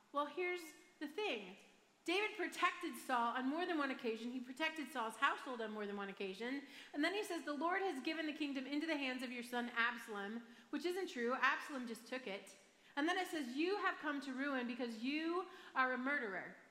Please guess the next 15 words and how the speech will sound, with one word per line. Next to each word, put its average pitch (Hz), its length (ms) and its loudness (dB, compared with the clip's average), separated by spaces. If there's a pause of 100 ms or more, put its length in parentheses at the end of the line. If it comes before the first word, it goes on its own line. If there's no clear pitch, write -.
(880)
And 247 100 0
he's 294 160 0
talking 359 300 4
about 254 280 0
Saul. 220 520 0 (220)
And 262 180 0
David 370 320 0
didn't 330 260 0
kill 370 220 0
Saul. 185 500 0
Saul 311 300 4
died 294 380 2 (260)
on 254 100 2
the 254 80 2
battlefield. 208 720 -2